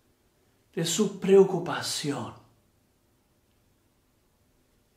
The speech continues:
Él se dispone a servirle a ella para atender a sus necesidades. Y luego la comisiona en su regreso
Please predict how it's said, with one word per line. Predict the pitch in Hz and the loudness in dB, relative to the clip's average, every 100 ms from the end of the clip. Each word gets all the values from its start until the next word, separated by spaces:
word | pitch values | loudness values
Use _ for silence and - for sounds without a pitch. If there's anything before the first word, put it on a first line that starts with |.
| _ _ _ | _ _ _
Él | 214 214 | 6 8
se | - 196 | 8 6
dispone | 180 160 - 214 214 220 220 208 | 6 2 -2 0 4 6 6 6
a | 185 | 2
servirle | - 180 165 147 214 247 247 226 214 208 - | 0 0 0 0 0 0 4 6 6 4 0
a | 170 175 175 | -2 -2 -4
ella | 190 220 214 156 131 - - - - _ _ _ _ _ _ _ _ _ _ _ _ _ _ _ _ _ _ _ _ _ _ _ _ _ - | 2 4 4 2 -6 -8 -14 -20 -20 _ _ _ _ _ _ _ _ _ _ _ _ _ _ _ _ _ _ _ _ _ _ _ _ _ -4
para | 160 156 | -4 -4
atender | 156 156 151 180 | -6 -6 -6 -4
a | 170 | -6
sus | - - 208 196 - | -8 -8 -4 -4 -6
necesidades. | 160 147 131 127 151 147 127 117 - - - _ _ _ _ _ _ _ _ _ _ _ _ - - - | -8 -10 -10 -12 -10 -10 -10 -14 -20 -20 -20 _ _ _ _ _ _ _ _ _ _ _ _ -20 -20 0
Y | 226 | 6
luego | 240 277 285 285 | 8 8 6 6
la | 240 | 4
comisiona | 226 226 202 - - 247 262 262 240 226 220 - - | 6 6 6 4 0 2 4 4 2 0 -2 -10 4
en | 196 180 | 6 6
su | - 254 247 220 | 2 2 4 4
regreso | 208 175 160 202 247 247 - 233 220 | 4 2 4 6 6 4 2 4 4